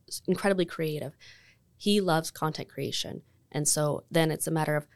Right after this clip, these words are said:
how do we maximize that, grow that part of your business, and, um, bring that creativity into o-, the other areas. If there's other areas of your business that you just have to do, then how can we tap into your unique skill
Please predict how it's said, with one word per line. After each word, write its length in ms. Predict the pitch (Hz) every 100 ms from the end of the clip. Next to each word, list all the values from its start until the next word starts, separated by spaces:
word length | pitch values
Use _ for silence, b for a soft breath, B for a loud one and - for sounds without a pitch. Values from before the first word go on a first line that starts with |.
| -
how 180 | 180
do 60 | 175
we 100 | 165
maximize 540 | 165 160 - 165 151
that, 260 | 156 143 -
grow 200 | 165 160
that 220 | 160 160
part 180 | - 156
of 80 | 156
your 120 | 147
business, 580 | 147 147 185 240 262 - b b b _ -
and, 500 | 214 202 175 170 180 - _
um, 480 | 170 160 156 160 -
bring 420 | - - 196 196 226
that 120 | 226
creativity 580 | - 220 208 214 208 208
into 240 | 196 202 -
o-, 60 | -
the 100 | 196
other 220 | 196 220
areas. 340 | 156 143 143
If 120 | 165
there's 180 | 185 190
other 200 | - 180
areas 240 | 190 175 170
of 60 |
your 60 | 165
business 300 | 165 165 160
that 140 | 175
you 100 | 175
just 180 | 180 226
have 300 | - 143 -
to 100 | -
do, 420 | - 135 160 262 - B B B -
then 140 | 190
how 180 | 202 233
can 180 | 233 202
we 300 | 202 190 - _ _ _ _ _ _ _
tap 300 | - 208 202
into 500 | 202 214 - 180 175
your 580 | 170 165 160 170 180 196
unique 520 | 196 170 165 170 175
skill 800 | - - - 175 160 160 156 175